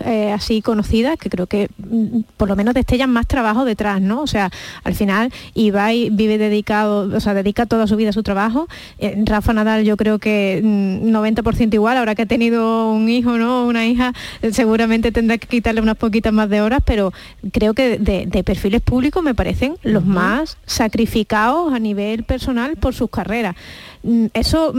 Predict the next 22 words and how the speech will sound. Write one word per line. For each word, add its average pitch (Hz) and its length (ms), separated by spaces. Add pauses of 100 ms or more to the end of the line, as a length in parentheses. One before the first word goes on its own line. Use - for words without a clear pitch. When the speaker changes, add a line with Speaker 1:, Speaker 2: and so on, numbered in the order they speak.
(120)
Speaker 1:
mm, 220 280
me 226 160
gusta 247 300
por 320 140
un 302 100
lado 311 180
y 311 100
me 233 120
preocupa 214 340
por 247 140
otro, 240 300
porque 214 380
creo 202 260
que 233 160
no 254 260
es 269 200
la 214 360
vida 220 320
que 208 140
queremos 208 400
tener 208 320
nosotros 196 840